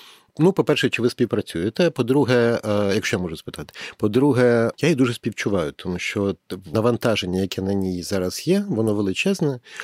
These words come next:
а з можливостями, я так розумію, дуже по-різному. Е, чи достатньо робить держава взагалі от в цьому напрямку? Ну, почасти ти вже відповів. І взагалі, е, тенденції в державній політиці як стосовно потреб військовослужбовців от правових,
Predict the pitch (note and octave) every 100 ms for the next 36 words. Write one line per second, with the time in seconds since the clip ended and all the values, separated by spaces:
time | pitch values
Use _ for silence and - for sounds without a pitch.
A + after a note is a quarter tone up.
0 | - - - - - G#2+ G#2 G2+ G2+ E2+
1 | - - - G2 F#2+ D3+ E3 - A2 A2+
2 | G2+ B2 G#2+ G2 G2+ - F#2+ F2 - D#2
3 | C#2 C2 - - G2+ G2+ G2+ - C3 D3
4 | - F#3+ G3 E3 C#3+ B2+ B2 F2+ A#2 G#2
5 | A#2+ G2 F#2 F2 F2+ A2 C#3 F#3+ A2 G#2
6 | - G#2 E2+ G#2 F#2 - A2 C#3+ F#3+ C#3
7 | A#2 A2 B2 - - F#2 - F2+ F#2+ F#2+
8 | - D3 F3+ - A2 A2 A2+ C3 C3 B2+
9 | A#2 A2 G#2+ G#2 G2+ F#2+ - A#2 B2+ A2+
10 | - F#2+ G#2 A#2 G#2+ - A2 G2 G2 -
11 | A2+ - - G#2+ - A#2+ G#2 G2+ G#2+ -
12 | G#2 F2 F2+ A#2 G2 - G2 G#2 F#2 -
13 | F2 - - F#2 G2 F2+ -